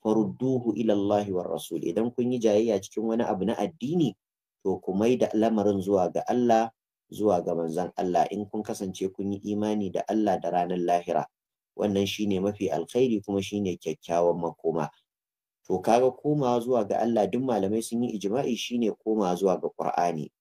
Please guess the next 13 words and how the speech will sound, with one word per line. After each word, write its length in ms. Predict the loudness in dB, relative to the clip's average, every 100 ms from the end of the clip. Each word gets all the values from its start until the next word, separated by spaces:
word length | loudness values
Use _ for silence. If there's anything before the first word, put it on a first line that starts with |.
| _
Abinda 340 | -4 -2 0 0
Qur'ani 520 | -2 -2 0 0 0
ya 80 | 0
faɗa, 300 | -2 2 2
shi 200 | 0 -4
Allah 340 | 0 2 4 2
ya 60 | 0
faɗa, 280 | -4 -2 -2
domin 260 | -2 -4 -6
Qur'ani 360 | -6 -2 -2 -2
magana 340 | -4 -4 -6 -6
Allah 280 | -4 -2 -4
ce. 160 | -10